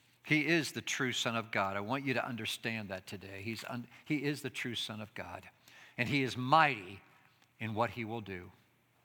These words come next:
He's mighty in what he will do. Verse seven says that the government will be on his shoulders.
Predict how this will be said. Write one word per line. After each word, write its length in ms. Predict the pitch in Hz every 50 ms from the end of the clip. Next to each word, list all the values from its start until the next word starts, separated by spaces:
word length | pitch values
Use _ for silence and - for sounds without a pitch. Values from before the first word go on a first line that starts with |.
| _ _
He's 180 | - 110 104 -
mighty 460 | 117 113 120 123 143 147 160 165 151
in 160 | 123 113 110
what 140 | 113 113 113
he 140 | - 127 120
will 140 | 120 127
do. 320 | 113 101 101 87 92 92 92 - _ _ _ _ _ _ _ _ _ _ - - - - - -
Verse 200 | - 294 339 -
seven 400 | - - 233 226 220 151 151 143
says 540 | 127 - - 165 139 135 139 151 143 - - - - - - - - - _ -
that 120 | 180 -
the 80 | 196 190
government 680 | 160 147 233 247 247 196 175 143 139 139 131 131 135 - - - - - - _ - _ _ -
will 160 | 156 185 180
be 260 | 135 131 202 214 220
on 200 | 214 190 196 196
his 180 | 170 185 175 -
shoulders. 880 | - - - 196 180 165 151 127 117 95 85 87 85 - - - -